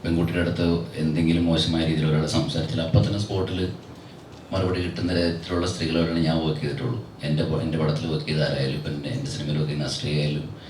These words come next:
അപർണ ബാലമുരളി, അന്നാപൻ, അല്ലെങ്കിൽ തൻവീറാം, അങ്ങനെ എല്ലാവരും അങ്ങനത്തെ ആൾക്കാരാണ്. ഒരിക്കലും എനിക്ക് അങ്ങനത്തെ ഒരു, ഒരു സിറ്റുവേഷൻ ഞാൻ കണ്ടിട്ടില്ല. അതിനർത്ഥം ഇല്ല എന്നല്ല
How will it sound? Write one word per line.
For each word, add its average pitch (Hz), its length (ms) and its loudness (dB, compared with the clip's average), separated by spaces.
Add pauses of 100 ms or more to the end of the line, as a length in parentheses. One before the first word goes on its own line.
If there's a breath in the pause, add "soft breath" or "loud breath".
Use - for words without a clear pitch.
(280 loud breath)
അപർണ 80 340 4
ബാലമുരളി, 76 460 4
അന്നാപൻ, 76 600 2
അല്ലെങ്കിൽ 69 300 -4 (460 loud breath)
തൻവീറാം, 73 480 2 (180)
അങ്ങനെ 82 220 -2
എല്ലാവരും 85 460 4
അങ്ങനത്തെ 117 280 6
ആൾക്കാരാണ്. 101 520 6
ഒരിക്കലും 104 400 6
എനിക്ക് 104 220 6
അങ്ങനത്തെ 104 400 4
ഒരു, 107 100 8 (1000 loud breath)
ഒരു 110 140 10 (880)
സിറ്റുവേഷൻ 107 380 6
ഞാൻ 104 160 8
കണ്ടിട്ടില്ല. 101 280 4
അതിനർത്ഥം 95 420 4
ഇല്ല 98 160 4
എന്നല്ല 101 280 6